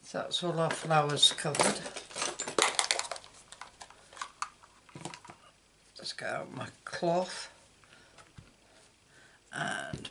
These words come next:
pop a stamp on it. Right,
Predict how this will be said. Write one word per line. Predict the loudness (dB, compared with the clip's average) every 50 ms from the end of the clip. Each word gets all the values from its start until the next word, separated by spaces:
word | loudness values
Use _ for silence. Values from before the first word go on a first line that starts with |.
| -12 -12
pop | -12 -12 -8 0
a | 4 4
stamp | 4 4 4 -6 -6 -6 -8 -8 -8
on | -8 -8 -8
it. | -10 -8 -6 -6 -6 -8 -10 -12 -12 -12 -12 -12 -10 -10 -10 -10 -14 -20 _ _ _ -20 -20 -20 _ _ -20 -20 -20 _ _ _ _ _ _ _ -20 -20 -20 -16 -14 -12 -12 -10 -10 -10 -10 -10 -10 -12 -14 -16 -16 -16 -18 -16 -16 -16 -16 -16 -18 -18 -18 -16 -8 -2
Right, | 0 0 0 0 0 2 2 2